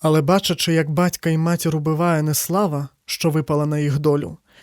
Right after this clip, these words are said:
якось, коли сонце пронизало води до дна, засвітивши коралові кущі, де так добре було гратися у схованки і гукати на весь голос в коралові діри, жахаючи батьків і сусідів,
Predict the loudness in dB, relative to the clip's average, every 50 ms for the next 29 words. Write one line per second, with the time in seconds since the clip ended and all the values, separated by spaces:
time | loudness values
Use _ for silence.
0 | -6 -4 -2 0 2 0 0 0 -2 -4 -4 -4 -4 -2 0 0 0 0 -2 -2
1 | -2 -2 -2 -4 -4 -2 -2 0 0 0 0 0 0 0 2 2 0 0 0 0
2 | 0 0 0 0 0 0 0 0 0 -2 -2 -4 -6 -8 _ _ -8 -6 -6 -4
3 | -2 -4 -4 -4 -4 -6 -4 -6 -6 -4 -4 -2 0 0 0 0 0 0 -2 -4
4 | -4 -4 -4 -4 -4 -4 -6 -6 -6 -8 -10 _ _ -6 -4 -2 0 -2 0 2
5 | 2 2 2 2 0 0 0 0 0 0 0 0 0 -2 -2 -4 -4 -4 -2 0
6 | 0 -2 -2 -4 0 0 0 2 2 0 -2 -2 -2 -2 0 -2 -2 0 0 -2
7 | -2 0 -2 -2 -2 -2 -2 -2 -2 -2 -2 -2 0 0 -2 -2 -4 -4 -4 -2
8 | 0 2 2 0 0 -2 -2 -4 -4 0 0 2 2 2 0 -4 -10 -18 -20 -12
9 | _ -2 0 0 0 2 2 2 2 2 0 -2 -2 0 -2 -2 -2 -4 -6 -4
10 | -4 -4 -4 -4 -6 -4 -4 -4 -4 -2 -2 -4 -4 -6